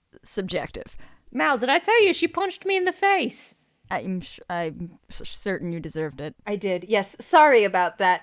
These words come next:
Speaker 3: but you were charmed
Speaker 2: Oh,
Speaker 3: and
Speaker 2: yeah.
Speaker 3: tried to interrupt my ritual.
Speaker 2: No, sor-, sorry about me, generally.
Speaker 3: That's all right. You've, you've done a lot of very impressive things while you've been traveling with these two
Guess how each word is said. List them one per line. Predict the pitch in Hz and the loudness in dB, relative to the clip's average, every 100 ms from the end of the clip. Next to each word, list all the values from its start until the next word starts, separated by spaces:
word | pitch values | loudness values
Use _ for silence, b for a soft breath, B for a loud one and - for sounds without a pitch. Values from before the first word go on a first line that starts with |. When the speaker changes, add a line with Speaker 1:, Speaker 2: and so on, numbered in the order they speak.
| - | -4
Speaker 3:
but | 196 | -4
you | 202 208 | -6 -8
were | 196 196 185 | -4 -4 -4
charmed | - 220 165 165 170 | -6 -2 0 0 4
Speaker 2:
Oh, | 269 226 | 4 4
Speaker 3:
and | 175 175 208 | -2 -4 4
Speaker 2:
yeah. | 262 | 6
Speaker 3:
tried | 202 190 | 6 4
to | 180 | -4
interrupt | 190 196 170 170 | -8 -6 -6 -4
my | |
ritual. | 160 156 - 160 - | -8 -8 -12 -12 -2
Speaker 2:
No, | 208 196 170 | 4 4 4
sor-, | - 214 208 | 4 4 2
sorry | 175 220 214 | 0 0 2
about | 196 190 180 - | 4 6 4 2
me, | 185 190 175 147 156 _ 175 | -6 -6 -6 -8 -14 _ -12
generally. | 156 185 175 160 151 147 151 _ _ _ - 269 | -2 0 2 -2 -2 -4 -6 _ _ _ -12 -2
Speaker 3:
That's | 349 269 | -2 -2
all | 196 | -4
right. | 175 - | -4 -4
You've, | 254 349 359 | -2 -2 -2
you've | 285 415 | -2 0
done | 587 508 | 0 0
a | 359 | 2
lot | 349 302 | 2 0
of | 214 - _ 202 | -10 -16 _ -6
very | 202 254 262 214 | 2 4 2 -2
impressive | 196 196 269 254 190 | -8 -8 -8 -8 -10
things | - 208 175 156 170 - - _ | -8 -8 -8 -10 -14 -16 -20 _
while | 202 180 | -6 -4
you've | 170 180 - | -4 -8 -8
been | 170 | -10
traveling | 170 196 165 156 160 | -6 -6 -6 -8 -14
with | 160 | -16
these | 151 170 - | -18 -18 -12
two | 170 165 | -10 -10